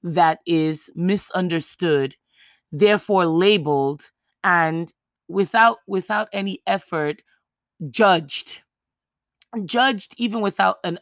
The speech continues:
utterance. Um, and I think enough is enough. Um, and I feel like I'm sick and tired of being sick and tired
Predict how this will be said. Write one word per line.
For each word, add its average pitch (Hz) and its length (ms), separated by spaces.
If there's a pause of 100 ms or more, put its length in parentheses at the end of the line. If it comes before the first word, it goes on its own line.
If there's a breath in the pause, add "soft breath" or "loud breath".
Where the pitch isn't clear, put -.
utterance. 160 720 (880 loud breath)
Um, 196 560
and 208 140
I 220 60
think 247 280
enough 220 320
is 175 140
enough. 175 560 (680 loud breath)
Um, 180 580
and 180 140
I 180 100
feel 220 360
like 175 460 (1300)
I'm 175 160
sick - 340
and 208 160
tired 202 360
of 156 160
being 185 260
sick - 360
and 165 140
tired 156 580